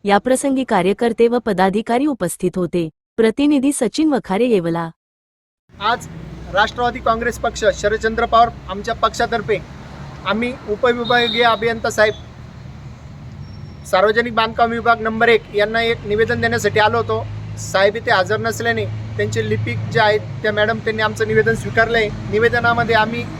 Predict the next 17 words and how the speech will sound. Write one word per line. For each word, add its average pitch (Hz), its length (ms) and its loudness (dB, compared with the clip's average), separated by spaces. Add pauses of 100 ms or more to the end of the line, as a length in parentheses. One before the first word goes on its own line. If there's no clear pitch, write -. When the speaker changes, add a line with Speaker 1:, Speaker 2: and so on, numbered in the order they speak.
(280)
Speaker 2:
येवला 226 280 4
मनमाड 240 380 2 (200)
या 202 120 6
रस्त्याची, 233 480 0 (500)
ज्याचा 233 380 0
टोल 233 340 2
नाका 233 260 2
पिंपळगाव 240 580 2
जालाल 233 340 4
येथे 226 180 2
आहे, 180 400 0
या 208 100 6
रस्त्याची 233 360 -2
खूप - 180 -8
दुरावस्था 247 460 4
झालेली 214 360 4
आहे. 165 100 0